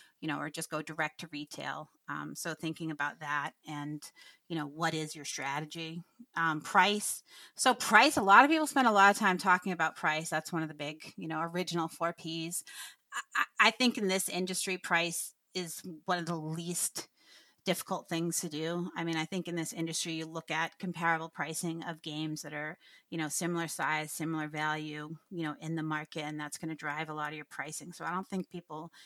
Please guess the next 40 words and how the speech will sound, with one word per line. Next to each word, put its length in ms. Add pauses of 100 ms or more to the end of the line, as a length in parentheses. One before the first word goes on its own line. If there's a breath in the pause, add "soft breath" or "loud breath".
(200 loud breath)
need 160
to 80
spend 340
a 60
lot 240
of 80
time 240
on 140
pricing, 500
but 160 (280 soft breath)
related 440
to 80
pricing 400
is 140
cost. 600
So 120
you 160
need 140
to 40
figure 260
out 180 (100)
what 240
the 40
price 300
of 80
that 160
game 180
would 140
be 120
and 100
then 160
figure 280
out 140
if 140
you 80
can 240
bring 260
the 80
cost 460
down. 540